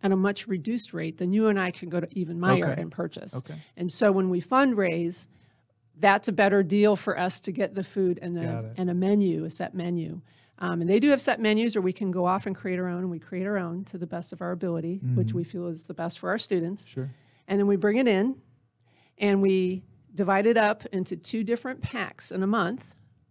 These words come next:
Speaker 1: Now, I'm sorry, one pack that we deliver twice a month.
Speaker 2: Okay.
Speaker 1: That's for storage space
Speaker 2: Right,
Speaker 1: purposes.
Speaker 2: right.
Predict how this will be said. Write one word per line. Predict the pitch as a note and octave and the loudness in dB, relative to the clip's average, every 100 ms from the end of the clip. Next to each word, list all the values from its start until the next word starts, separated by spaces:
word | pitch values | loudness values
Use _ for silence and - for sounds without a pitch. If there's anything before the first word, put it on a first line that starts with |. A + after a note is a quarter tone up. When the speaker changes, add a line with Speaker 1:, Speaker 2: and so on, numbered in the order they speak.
| _ | _
Speaker 1:
Now, | F#3+ F3+ F3 | -2 -2 0
I'm | F#3 | -4
sorry, | - E3 E3 | -2 -2 -2
one | E3+ A#3 | -2 0
pack | B3 F#3+ F3+ | 0 -2 -2
that | - | -2
we | F#3 | 0
deliver | G3+ G3 A3 G3+ | 2 4 6 4
twice | G#3 G3 F#3+ | 2 0 -2
a | G3 | -2
month. | E3 D3 F3+ - - F3+ | -4 -6 -10 -16 -20 -16
Speaker 2:
Okay. | - C3 | -6 -2
Speaker 1:
That's | F#3 F3+ | 0 -2
for | - | -6
storage | F3+ - A3+ G#3 | -6 0 2 4
space | - G#3+ F3 - - | 2 0 -2 -4 -6
Speaker 2:
Right, | B2+ B2 | -4 0
Speaker 1:
purposes. | G3 G3+ - - A#2+ | 0 -2 -4 -4 -2
Speaker 2:
right. | A#2 | -2